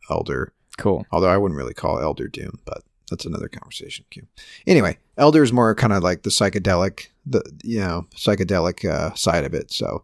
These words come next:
Speaker 2: Yeah.
Speaker 1: that's probably where I heard some Elder in there. But yeah, it's good. It, it's, it's solid. Yeah, for sure.
Speaker 2: Yeah, and so these guys have only been around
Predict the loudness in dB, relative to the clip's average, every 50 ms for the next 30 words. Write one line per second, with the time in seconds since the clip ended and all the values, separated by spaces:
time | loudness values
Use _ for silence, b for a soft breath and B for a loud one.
0 | _ _ -6 -4 0 0 0 0 0 2 4 4 4 4 2 2 2 0 0 0
1 | 0 0 -2 -2 -6 -6 -6 -4 -4 -6 -6 -6 -8 -8 -8 -8 -10 -10 -12 -14
2 | _ _ _ _ _ 6 6 8 8 6 4 2 2 0 0 0 0 -2 -2 -4
3 | -4 -4 -2 -2 -2 -6 -2 -2 -2 -2 2 2 4 4 4 2 0 -2 -2 -2
4 | -2 -4 -6 -8 -4 -2 -2 -2 -2 -4 -10 b b 2 6 6 6 6 6 2
5 | 0 -4 0 0 2 4 4 4 6 6 6 6 8 8 8 8 8 8 6 6
6 | 6 6 6 4 4 2 0